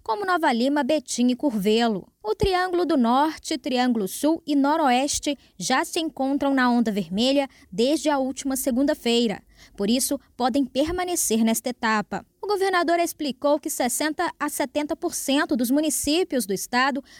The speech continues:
vão estar na onda vermelha. Porém,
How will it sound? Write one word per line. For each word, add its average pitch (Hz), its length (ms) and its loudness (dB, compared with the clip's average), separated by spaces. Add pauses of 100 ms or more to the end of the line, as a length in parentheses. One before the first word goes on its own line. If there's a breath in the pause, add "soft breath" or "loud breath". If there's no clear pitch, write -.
vão 320 180 -2
estar 254 400 -2
na 254 140 2
onda 240 220 2
vermelha. 220 680 0 (380)
Porém, 254 340 0